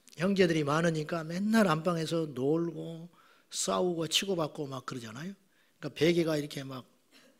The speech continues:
세워져 있고 삐뚤어져 있고, 그러면 저는 그것만 보고 있다가 베개가 세워지면 쫓아가가지고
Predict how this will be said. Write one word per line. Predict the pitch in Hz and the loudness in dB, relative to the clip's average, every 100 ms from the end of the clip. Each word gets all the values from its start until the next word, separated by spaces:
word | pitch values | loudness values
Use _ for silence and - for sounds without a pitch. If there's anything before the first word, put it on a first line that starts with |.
| _ _ _ _ | _ _ _ _
세워져 | - 175 175 147 | -4 2 2 2
있고 | 139 131 | -2 -4
삐뚤어져 | 127 185 180 127 | -4 -2 -2 -4
있고, | 113 - 117 | -8 -12 -12
그러면 | 143 156 151 | -8 -6 -4
저는 | 139 147 135 | -4 -4 -6
그것만 | 151 170 160 123 | -4 -4 -4 -6
보고 | 131 143 | -6 -6
있다가 | 139 151 185 233 - _ _ - - - - - - - | -8 -10 -10 -12 -16 _ _ -20 -20 -20 -20 -20 -18 -8
베개가 | 131 156 160 151 | 0 2 4 4
세워지면 | - 175 160 151 147 147 139 - | 2 2 2 0 -2 -6 -8 -10
쫓아가가지고 | - 156 156 143 123 127 147 190 | -8 -4 -2 -4 -10 -14 -12 -12